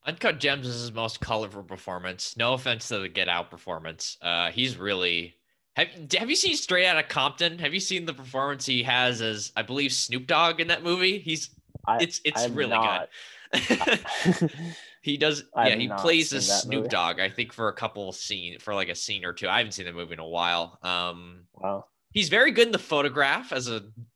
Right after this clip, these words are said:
Speaker 1: journalist of the A P and, you know, a, a, a lover. Like, he's very good in that movie. He's very good in Someone Great. It's a really underrated movie. I've seen a, a, a lot of Lakeith Stanfield, although I've not seen a, the,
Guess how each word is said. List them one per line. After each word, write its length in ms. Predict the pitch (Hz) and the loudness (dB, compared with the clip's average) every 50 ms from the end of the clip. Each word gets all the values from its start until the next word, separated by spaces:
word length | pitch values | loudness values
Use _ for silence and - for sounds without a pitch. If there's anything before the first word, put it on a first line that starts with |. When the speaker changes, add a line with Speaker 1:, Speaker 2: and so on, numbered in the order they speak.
| - 156 120 | -20 -12 -4
Speaker 1:
journalist 480 | - 147 131 131 135 135 156 156 - | 0 0 0 0 0 -2 -4 -4 -4
of 80 | - 110 | -4 0
the 160 | 113 113 117 | 2 2 2
A 40 | 120 | 0
P 340 | 120 - 131 120 131 139 147 | -2 -2 -2 0 0 0 0
and, 340 | 135 110 101 98 98 98 104 _ _ _ _ _ _ | -2 -4 -8 -12 -16 -18 -20 _ _ _ _ _ _
you 120 | - 104 95 | -10 -8 -6
know, 340 | 90 90 92 95 101 113 - | -4 -4 -4 -6 -8 -8 -10
a, 120 | 95 95 92 98 _ _ _ _ _ _ _ _ _ _ _ _ _ - | -10 -10 -10 -12 _ _ _ _ _ _ _ _ _ _ _ _ _ -4
a, 180 | 90 95 92 - | -2 -2 -2 -2
a 60 | 101 | -4
lover. 520 | 104 101 107 113 113 127 135 147 156 156 - 98 | -4 0 -2 -2 0 -2 -6 -6 -6 -8 -8 -8
Like, 100 | 104 104 | -8 -6
he's 160 | 110 110 101 | -6 -8 -6
very 300 | 92 104 110 110 117 113 | -2 0 0 2 0 0
good 80 | 107 110 | 0 -2
in 80 | 104 | -2
that 160 | 107 107 104 | -2 -4 -4
movie. 340 | 101 104 104 101 110 113 120 | -4 -6 -4 -4 -4 -4 -4
He's 160 | 113 117 117 | -4 -6 -6
very 380 | 127 127 123 131 143 170 185 160 | -6 -2 2 4 6 6 6 4
good 180 | 127 139 143 143 | 4 2 0 0
in 100 | 127 127 | -2 -4
Someone 380 | - - 139 131 139 135 117 | -4 -2 -2 -2 -2 -6 -6
Great. 460 | 104 101 98 101 107 127 135 - - _ _ _ _ _ _ _ _ _ _ | -6 -2 0 0 2 0 0 -4 -10 _ _ _ _ _ _ _ _ _ _
It's 80 | - - | -8 -8
a 60 | 123 | -6
really 320 | 104 101 120 127 127 120 110 | -6 -4 -2 0 0 2 0
underrated 420 | 113 107 104 101 101 101 95 98 | 0 0 0 0 0 0 -2 -4
movie. 380 | 92 95 98 98 101 107 107 107 | -8 -8 -6 -2 -2 0 0 0
I've 160 | 113 143 151 | 0 0 0
seen 340 | - - 196 170 147 135 113 | 0 0 0 0 -2 -6 -6
a, 160 | - 120 110 - - - | -6 -6 -6 -6 -8 -8
a, 120 | 110 113 - - | -8 -8 -6 -6
a 40 | 101 | -6
lot 240 | 113 113 113 110 104 | -2 0 0 0 0
of 100 | 104 - | 0 -4
Lakeith 380 | - - 101 - - - 104 95 | -8 -14 -14 -10 -6 -6 -6 -6
Stanfield, 440 | - - 101 92 90 - 98 90 90 | -6 -6 -6 -6 -6 -6 -10 -8 -6
although 220 | 92 104 101 113 | -6 -4 -2 0
I've 200 | 107 104 104 101 | 0 2 0 0
not 200 | 110 117 120 120 | -2 -4 -4 -4
seen 200 | - - 117 101 | -6 -8 -6 -6
a, 60 | 92 90 - - | -8 -10 -8 -6
the, 120 | 107 101 | -8 -8